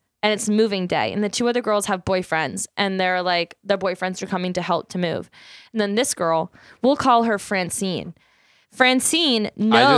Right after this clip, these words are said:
Speaker 2: just matched with the Fran-, another, a Francine just sent me a rose.
Speaker 1: <laughs>
Speaker 2: I've gotten two roses in two days for the first time ever.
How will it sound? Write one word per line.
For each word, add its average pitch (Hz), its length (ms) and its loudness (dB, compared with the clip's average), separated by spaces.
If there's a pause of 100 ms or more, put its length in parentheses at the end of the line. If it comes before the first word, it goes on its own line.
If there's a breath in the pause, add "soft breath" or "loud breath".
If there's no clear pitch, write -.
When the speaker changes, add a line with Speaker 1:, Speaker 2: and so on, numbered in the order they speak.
Speaker 2:
just - 60 2
matched 127 300 2
with 123 120 -4
the 117 80 -8
Fran-, - 260 -6
another, 147 400 0 (100)
a 175 100 2
Francine 156 540 -2
just 147 160 -2
sent 151 160 -4
me 139 120 -2
a 139 60 0
rose. 131 540 -2
Speaker 1:
<laughs> - 720 4
Speaker 2:
I've 320 120 6
gotten 392 260 4
two 214 240 2
roses 185 300 2
in 165 120 -2
two 175 120 -2
days 165 260 0
for - 100 -4
the 135 80 -2
first 156 260 -4
time 147 220 0
ever. 110 380 -2